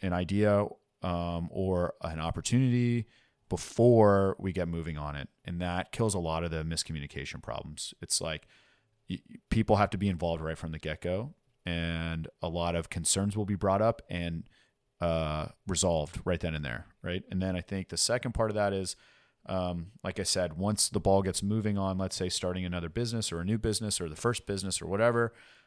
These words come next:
um, don't do anything that you wouldn't want that person to do behind your back or, uh, without you knowing.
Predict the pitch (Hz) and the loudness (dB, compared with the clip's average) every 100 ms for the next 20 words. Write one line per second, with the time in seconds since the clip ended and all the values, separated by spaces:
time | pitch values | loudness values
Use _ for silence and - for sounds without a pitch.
0 | _ - 95 90 85 80 _ _ _ _ | _ 0 2 2 0 -4 _ _ _ _
1 | _ _ _ _ 107 104 110 110 113 107 | _ _ _ _ 0 2 2 2 0 0
2 | 101 95 98 104 101 98 87 92 - 95 | 2 0 2 2 4 2 2 0 2 0
3 | 90 87 82 90 87 85 85 87 - _ | 0 -4 -2 -2 -2 -2 -6 -10 -18 _
4 | _ _ _ _ - 85 107 98 110 95 | _ _ _ _ -6 0 0 4 2 2
5 | 85 82 - - 85 85 82 82 _ _ | 0 -4 -6 -8 -6 -4 -6 -8 _ _
6 | _ - 80 82 92 95 73 101 85 73 | _ -10 -6 -4 0 0 2 0 -2 -6
7 | 73 | -10